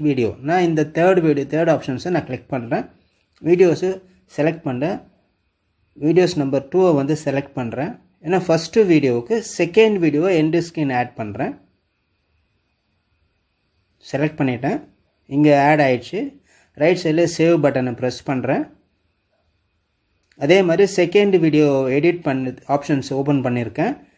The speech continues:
லெஃப்ட் சைடுல எடிட்டர் ஆப்ஷன் வந்து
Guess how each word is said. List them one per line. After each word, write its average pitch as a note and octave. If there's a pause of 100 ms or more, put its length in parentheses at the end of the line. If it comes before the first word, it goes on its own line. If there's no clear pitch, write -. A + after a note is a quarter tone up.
(1000)
லெஃப்ட் E3
சைடுல F#3 (100)
எடிட்டர் E3
ஆப்ஷன் C3+
வந்து D3